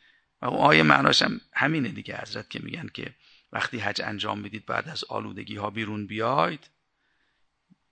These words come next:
حضرت فرمودن خروج از آلودگی رسیدن به امامه. وقتی از آلودگی ها بیرون میاید، از رجز بیرون میاید که به امام برسید. درست هم است دیگه، امام معدن طهارت دیگه.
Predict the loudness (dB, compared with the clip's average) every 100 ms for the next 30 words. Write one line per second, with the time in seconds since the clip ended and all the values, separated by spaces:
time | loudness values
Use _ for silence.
0 | _ _ -6 -4 0 0 0 -2 0 0
1 | -2 -8 -18 -6 -4 -2 2 2 2 -2
2 | -2 0 0 0 2 2 0 -4 -6 -8
3 | -10 -10 -12 -14 _ _ _ _ _ _
4 | _ _ _ _ _ _ _ _ 0 0
5 | 2 2 2 2 2 2 2 -4 -4 0
6 | 0 -2 -4 -4 -4 -4 -6 -4 -2 -2
7 | -4 -8 -8 -6 -6 -6 -8 -8 -4 -4
8 | 0 6 8 6 -4 -8 -8 -12 -18 _
9 | _ _ 0 2 2 2 0 -2 -6 -4
10 | -2 0 0 -2 -2 -6 -4 -4 -2 -4
11 | -6 -10 -10 -12